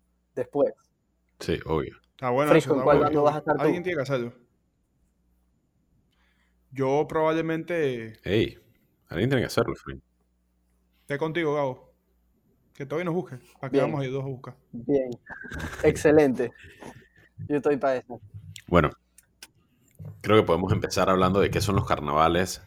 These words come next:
Speaker 2: pero dije, realmente, ¿no?
Speaker 3: Ey, Toby, Toby, Toby, Toby, Toby. Antes de empezar, quiero tomarnos unos minutos para agradecer a uno, un gran patrocinador que nos está ayudando el día de hoy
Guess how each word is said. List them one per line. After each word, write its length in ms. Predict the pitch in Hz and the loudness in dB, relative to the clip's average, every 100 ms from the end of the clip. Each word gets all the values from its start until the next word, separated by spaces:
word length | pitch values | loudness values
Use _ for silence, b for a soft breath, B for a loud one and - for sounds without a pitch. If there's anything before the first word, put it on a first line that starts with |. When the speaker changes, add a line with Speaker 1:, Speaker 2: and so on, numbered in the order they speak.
| - - | -18 -4
Speaker 2:
pero 200 | 82 78 | 2 4
dije, 380 | 73 - 71 65 - | 2 2 -2 -4 -6
realmente, 680 | - 78 80 87 101 69 67 | -2 4 4 6 4 2 -2
¿no? 200 | 80 113 | -2 -4
Speaker 3:
Ey, 140 | 143 139 | -6 -6
Toby, 280 | 139 107 | -6 -6
Toby, 240 | 107 113 98 | -10 -12 -10
Toby, 280 | 101 104 104 | -12 -12 -12
Toby, 260 | 101 90 | -14 -14
Toby. 240 | - 62 - _ _ _ - | -16 -20 -20 _ _ _ -6
Antes 240 | 156 151 | -4 0
de 40 | 147 | -2
empezar, 680 | 135 117 - 135 147 147 _ _ _ _ | -4 -8 -4 -2 -4 -10 _ _ _ _
quiero 420 | - 143 139 151 139 | -8 -4 -2 -2 -4
tomarnos 360 | 127 127 139 | -6 -4 -4
unos 220 | 143 143 139 | -4 -4 -6
minutos 360 | 127 127 143 | -6 -8 -10
para 220 | 139 120 113 | -6 -6 -6
agradecer 720 | 117 113 113 - 139 139 147 _ _ _ _ - | -8 -8 -10 -10 -8 -10 -12 _ _ _ _ -2
a 600 | 139 135 131 127 123 120 - | 0 2 0 -2 -4 -8 -6
uno, 460 | 156 156 156 156 | -6 -4 -4 -4
un 200 | 156 151 | -6 -4
gran 220 | 160 156 | -2 0
patrocinador 640 | 156 143 131 127 117 127 147 | 0 -2 -6 -8 -6 -4 -4
que 80 | 143 | -6
nos 100 | 120 | -8
está 180 | 120 | -10
ayudando 280 | 123 131 131 | -10 -8 -8
el 80 | 131 | -8
día 180 | 131 135 | -6 -6
de 120 | 117 | -4
hoy 280 | 117 127 | -4 -6